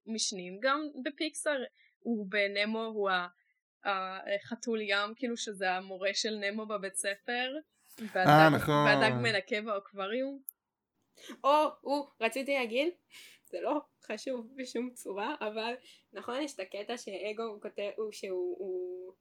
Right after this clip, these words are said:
Speaker 3: יש לו את הפלשבק, ואז הוא חוזר, ואז הוא בשוק, ואז נופל לו
Speaker 2: כן.
Speaker 3: העט בסלואו מושן.
Speaker 1: וואו.
Speaker 2: נכון.
Speaker 3: א-, אני פשוט כמה פעמים הפלתי עטים ו-, ודמיינתי שהם בסלואו מושן, כי זה,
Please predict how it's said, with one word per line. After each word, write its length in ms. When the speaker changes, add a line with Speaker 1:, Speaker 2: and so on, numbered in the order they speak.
Speaker 3:
יש 140
לו 60
את 80
הפלשבק, 580
ואז 200
הוא 80
חוזר, 480
ואז 180
הוא 140
בשוק, 580
ואז 260
נופל 360
לו 140
Speaker 2:
כן. 100
Speaker 3:
העט 340
בסלואו 540
מושן. 640
Speaker 1:
וואו. 400
Speaker 2:
נכון. 420
Speaker 3:
א-, 320
אני 120
פשוט 300
כמה 220
פעמים 320
הפלתי 460
עטים 480
ו-, 420
ודמיינתי 800
שהם 220
בסלואו 360
מושן, 580
כי 100
זה, 80